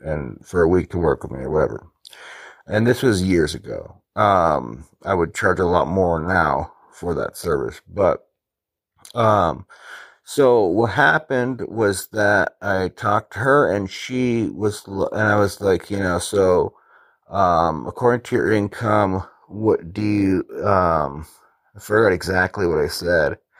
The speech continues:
but it was something to the fact that I charge between five to ten thousand depending on your income, and we'll go on the honor system. So, you know, uh, just, uh, that's, that's what I charge. And then I was just silent.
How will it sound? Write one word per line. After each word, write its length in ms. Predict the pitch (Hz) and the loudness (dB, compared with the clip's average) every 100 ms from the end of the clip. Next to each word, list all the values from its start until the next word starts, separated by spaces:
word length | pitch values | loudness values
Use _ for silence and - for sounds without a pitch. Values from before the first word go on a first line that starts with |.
| - - _ - | -20 -20 _ 0
but 120 | 101 | 4
it 60 | |
was 240 | 90 98 - | 4 2 -2
something 500 | - 117 101 113 98 | -4 -4 -2 -4 -4
to 120 | 104 | -2
the 120 | 90 | -4
fact 340 | 92 95 92 87 | -2 0 0 0
that 100 | 90 | 0
I 60 | |
charge 260 | 92 104 95 | 0 2 0
between 240 | - 101 | 0 -6
five 300 | 90 107 101 | -2 0 2
to 80 | 85 | 0
ten 180 | - 101 | -2 -2
thousand 260 | 101 101 85 | 2 2 0
depending 360 | 82 107 98 | -4 -4 -2
on 80 | 92 | -2
your 120 | 71 | -2
income, 460 | 113 147 - 147 143 | -4 -4 0 0 2
and 160 | 104 | 0
we'll 120 | 101 98 | 0 2
go 120 | 113 | 2
on 80 | 107 | 2
the 100 | 76 | 0
honor 280 | 110 117 | 0 0
system. 680 | 123 - 135 - 139 135 147 _ _ - - - | -2 0 -2 -2 -6 -6 -8 _ _ -20 -20 -10
So, 680 | - 113 98 87 82 67 _ - | 2 4 6 4 2 0 _ -8
you 160 | 101 95 | -2 0
know, 420 | 87 90 98 - _ _ _ - | 2 2 0 -8 _ _ _ -6
uh, 400 | - 85 82 78 | 0 2 4 2
just, 500 | 71 92 90 - - | 0 0 0 -2 -2
uh, 440 | 87 80 73 71 - - 50 58 64 | 2 2 2 0 -4 -12 -18 -18 -6
that's, 360 | 92 101 - | 0 0 0
that's 300 | - 104 95 | 0 0 0
what 100 | 101 | 0
I 80 | 90 | 0
charge. 340 | 85 90 71 - - _ _ _ _ _ - | 0 -4 -4 -8 -20 _ _ _ _ _ -4
And 260 | 107 98 95 | 0 2 2
then 420 | 101 98 92 87 | 4 4 2 0
I 160 | - 104 | 2 2
was 160 | 101 | 2
just 200 | 92 90 | 0 -4
silent. 380 | - 104 87 62 | 0 0 0 -4